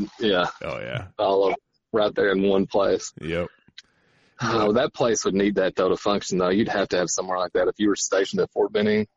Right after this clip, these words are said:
Speaker 1: God,
Speaker 2: Fuck.
Speaker 1: just imagine if you were a drill instructor down there.
Speaker 2: Yeah.
Speaker 1: Ugh.
Speaker 2: No thanks. No thanks,
Speaker 1: <laughs>
Speaker 2: dude. That would suck. 'Cause, so,
Speaker 1: Uh,
Speaker 2: yeah, so
Speaker 1: no.
Speaker 2: now that we're done with training, so you went back to your unit,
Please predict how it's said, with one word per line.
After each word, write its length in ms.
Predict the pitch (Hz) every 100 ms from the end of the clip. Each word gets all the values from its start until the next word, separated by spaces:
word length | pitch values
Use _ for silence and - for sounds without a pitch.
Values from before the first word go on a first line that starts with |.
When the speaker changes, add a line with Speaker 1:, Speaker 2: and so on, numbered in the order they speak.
| _
Speaker 1:
God, 80 | -
Speaker 2:
Fuck. 140 | - -
Speaker 1:
just 140 | -
imagine 340 | 107 104 101 95
if 120 | -
you 80 | 92
were 80 |
a 60 | 90
drill 180 | 98 98
instructor 420 | 98 - 90 87
down 200 | 90 87
there. 220 | 87 87 87 _ _ - - - _ _ 71 71 _
Speaker 2:
Yeah. 280 | 101 117 127 -
Speaker 1:
Ugh. 80 | - - -
Speaker 2:
No 120 | 87
thanks. 460 | 82 82 67 - - _ _ - - _ _ _ -
No 380 | 82 82 87 - 170
thanks, 420 | 76 73 - -
Speaker 1:
<laughs> 40 |
Speaker 2:
dude. 260 | - 73 80 - 415 - _
That 120 | -
would 140 | 92 -
suck. 500 | - 98 78 - - _ _ _ _ _ _ _ _ _
'Cause, 140 | 113 110 -
so, 220 | 104 131
Speaker 1:
Uh, 20 |
Speaker 2:
yeah, 220 | 127 92 -
so 220 | 104 95
Speaker 1:
no. 160 | 107 - _ - -
Speaker 2:
now 240 | 73 107 110
that 120 | 98
we're 80 | 98
done 140 | 92
with 80 | 87
training, 340 | - 101 90 85
so 260 | 92 87
you 380 | 85 87 104 107
went 320 | 101 98 95
back 180 | 95 92
to 80 | 98
your 80 | 90
unit, 420 | 82 90 98